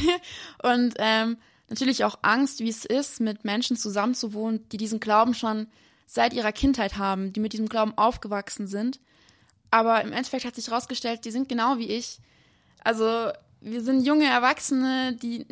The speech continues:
vielleicht ein bisschen planlos sind nach einem Abschluss oder nach der Schule oder nach einer Ausbildung oder so. Und wir verstehen uns hier so gut, wir haben dasselbe Ziel, Jesus kennenzulernen und zu, unsere Beziehung zu vertiefen.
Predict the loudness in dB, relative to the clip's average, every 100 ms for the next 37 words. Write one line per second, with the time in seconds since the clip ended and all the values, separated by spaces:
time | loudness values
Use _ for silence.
0 | -10 -6 -4 -4 -4 -4 -2 2 2 2
1 | 2 4 4 2 0 -2 -2 -4 -6 -6
2 | -4 -4 -6 -6 -6 -8 -8 -6 -8 -10
3 | -12 -10 -8 -6 -6 -6 -6 -8 -6 -4
4 | -4 -2 -2 0 -4 -6 -6 -6 -6 -8
5 | _ -20 _ _ _ -4 -4 -4 -6 -4
6 | 0 0 0 -4 -2 -2 -2 0 0 0
7 | 0 0 0 -4 -4 -8 -12 -12 -2 -2
8 | -2 -4 -6 -2 -2 -2 -6 _ _ _
9 | -6 -4 -2 -4 -8 -6 0 0 0 -2
10 | -2 -2 -6 -10 -14 _ -12 -10 -8 0
11 | 2 2 -4 -6 -2 -2 -2 -6